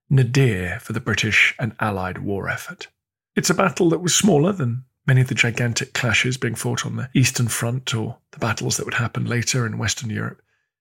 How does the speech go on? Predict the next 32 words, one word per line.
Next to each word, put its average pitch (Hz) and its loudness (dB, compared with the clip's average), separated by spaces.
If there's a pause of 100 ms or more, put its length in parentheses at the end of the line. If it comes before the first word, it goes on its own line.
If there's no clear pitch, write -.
(380)
But 160 -2
it - 4
was 139 4
a 135 4
battle 123 -2
that - 0
mattered. - -2 (340)
It - -8
mattered 135 2
because 117 0
it - -6
would - -16
transform 131 2
eventually 120 2
the 127 0
situation 120 4
in 113 0
North 117 -2
Africa 120 -2 (100)
and 107 -4
the 117 -2
Mediterranean. 110 -2 (880)
But - -4
it - -4
mattered 170 2
because 135 2
of 127 0
morale, 101 -2 (640)
the 139 4
thing 170 4
that's - 0
intangible, - 0